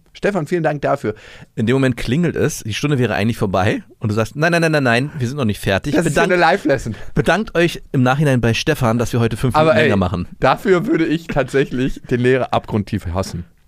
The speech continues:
Speaker 2: Natürlich.
Speaker 1: Boah. Ich habe auch gemerkt, während ich geredet habe, gerade habe ich einen Hass auf mich gekriegt.
Speaker 2: <laughs> Ich auch.
Speaker 1: Aber die Rolle fiel mir <laughs> leicht. Ich habe ja mal ein bisschen, nicht offiziell, sondern immer nur so für Kumpels geschauspielert. Und mir fiel's immer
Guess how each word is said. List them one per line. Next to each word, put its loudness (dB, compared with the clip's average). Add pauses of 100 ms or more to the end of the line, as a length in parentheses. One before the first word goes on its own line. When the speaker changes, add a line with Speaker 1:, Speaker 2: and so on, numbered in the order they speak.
Speaker 2:
Natürlich. -6 (340)
Speaker 1:
Boah. -8 (160)
Ich -6
habe -2
auch -8
gemerkt, -4
während -2
ich -8
geredet -4
habe, -4
gerade -2
habe -2
ich -10
einen -8
Hass -6
auf -4
mich -6
gekriegt. 0
Speaker 2:
<laughs> -4
Ich -2
auch. -2 (340)
Speaker 1:
Aber 2
die 2
Rolle 2
fiel 2
mir 4
<laughs> 2
leicht. -2 (720)
Ich -4
habe 0
ja 2
mal 2
ein -2
bisschen, -4 (160)
nicht -2
offiziell, 0
sondern -2
immer 0
nur 0
so -2
für -6
Kumpels -4
geschauspielert. -4 (300)
Und -4
mir -2
fiel's -6
immer -6